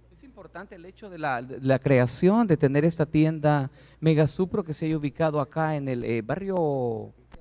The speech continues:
Pa-, barrio Paparahona de aquí de San Pedro Sula, para todas las personas que, que viven acá en los alrededores, al igual que también es una zona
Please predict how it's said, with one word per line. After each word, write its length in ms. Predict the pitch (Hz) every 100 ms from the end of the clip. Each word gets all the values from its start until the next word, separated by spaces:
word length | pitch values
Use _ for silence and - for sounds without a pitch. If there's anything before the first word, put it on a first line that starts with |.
| - - _ _ _ _ _ _ _
Pa-, 140 | 180
barrio 260 | 143 175 175
Paparahona 520 | 165 170 156 175 170
de 60 | 139
aquí 120 | 170
de 80 | 175
San 160 | 165
Pedro 240 | 156 170 165
Sula, 320 | 214 269 285 - _ _
para 200 | 151 151
todas 280 | 165 170 170
las 100 | 160
personas 600 | 165 139 160 156 151 -
que, 440 | - 117 107 101 - _
que 120 | - 139
viven 280 | 156 175
acá 220 | 156 - 165
en 60 |
los 160 | 156 156
alrededores, 580 | 131 135 127 165 247 -
al 80 |
igual 240 | 139 131 143
que 80 | 147
también 300 | 127 139 151
es 100 | 143
una 160 | 151
zona 260 | 135 151